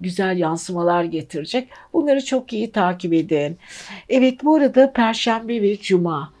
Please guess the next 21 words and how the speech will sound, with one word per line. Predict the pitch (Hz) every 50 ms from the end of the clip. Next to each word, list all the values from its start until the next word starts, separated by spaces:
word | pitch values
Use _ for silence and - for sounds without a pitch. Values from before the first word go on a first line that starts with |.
| _ _ - - _ -
Ay | - 208 220 196
Yay | 185 180 175 180 185 175
burcun-, | 165 156 147 143 139 - 151 135 135 120 -
Ay | - - 180 196 208 190 - -
Akrep | - - - - 185 180 180 - -
burcunda. | 160 147 147 - - 139 147 151 170 -
Biraz | - - 226 185 170 -
Yay'a | - 175 175 180 180
geliyoruz | 175 175 175 170 165 170 165 156 151 151 -
cumartesi | 165 156 156 147 147 151 - - - - 165 143
günü. | 139 139 131 165 180 - - - - - - - _ -
Ee, | 185 180 180 175 170 - -
Akrep | - 180 180 - - 233 214 214 -
burcunda. | - 170 151 156 - - 147 123 135 143 170 208 226 - - - - - _ -
Evet, | - 240 247 247 233 226 - - - 202
yolculuklar | 190 208 208 220 214 220 233 226 220 - 247 247 240 240
var. | 220 202 180 156 156 175 180 - _ _ _ -
Kafanın | - 202 - 208 208 208 190
derin | 196 202 208 233 240 233 202
derin | 208 190 185 196 196
algılar. | - - 185 180 180 180 185 180 170 165 175 185